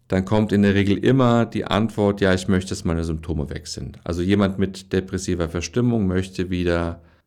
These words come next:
frei von dieser depressiven Verstimmung sein. Oder jemand, der raucht, sagt, "Ich möchte nicht mehr rauchen." Ja?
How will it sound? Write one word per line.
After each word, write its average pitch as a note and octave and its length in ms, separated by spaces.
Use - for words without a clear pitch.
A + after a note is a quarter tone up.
frei - 380
von F2+ 140
dieser E2+ 180
depressiven D#2+ 640
Verstimmung D#2 520
sein. C#2+ 440
Oder F2 220
jemand, F2 360
der E2 80
raucht, F2+ 440
sagt, G2+ 340
"Ich - 140
möchte D#2+ 240
nicht D#2 80
mehr C#2 140
rauchen." C2 480
Ja? D#2 240